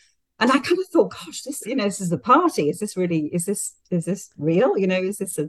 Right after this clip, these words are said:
is this a job?" Anyway, I started with them. And to be honest, probably didn't get the bug immediately. Got, got the sort of bug for the lifestyle and the idea that there was m-, there was actually more to it than that,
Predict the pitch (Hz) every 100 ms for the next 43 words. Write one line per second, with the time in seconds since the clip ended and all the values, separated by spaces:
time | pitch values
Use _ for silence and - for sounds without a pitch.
0 | - 170 175 175 165 165 - 240 190 131
1 | - - 220 226 254 262 262 208 185 165
2 | 147 143 208 214 _ _ _ - 233 254
3 | 294 349 - 294 302 269 254 190 190 190
4 | 185 175 165 156 160 170 - 214 - 208
5 | 269 - - 277 285 277 262 240 - 175
6 | 233 214 - - - 202 190 180 175 _
7 | _ _ _ - 196 190 185 - - 175
8 | 156 147 143 143 - 165 151 151 147 147
9 | - _ _ _ _ _ _ - - 170
10 | - - 180 170 135 233 214 175 151 139
11 | 147 156 - - - _ _ _ _ 190
12 | 170 160 165 151 190 196 170 - - 196
13 | 185 180 - 175 175 190 214 226 180 190
14 | 147 - - 135 - - -